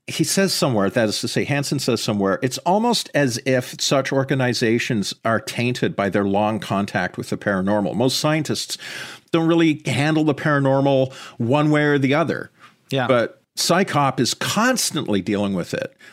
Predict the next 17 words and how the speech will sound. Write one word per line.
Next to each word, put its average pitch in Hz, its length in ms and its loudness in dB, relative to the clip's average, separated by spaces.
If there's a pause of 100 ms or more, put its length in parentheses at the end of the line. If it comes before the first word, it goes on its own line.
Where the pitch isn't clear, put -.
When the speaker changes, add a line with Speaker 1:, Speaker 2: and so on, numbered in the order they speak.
(160)
Speaker 1:
Uh, 117 140 2
it's 127 160 0
almost 151 300 2
a 151 40 2
monomania, 151 840 2
and 143 220 2
it's 147 240 -2
sort 170 380 0
of 156 120 0
like, 156 260 0
yeah, 196 200 0
it 135 220 -2
gets 151 220 -2
a 156 60 4
little 139 400 2
bit - 300 -2
tainted 180 600 -2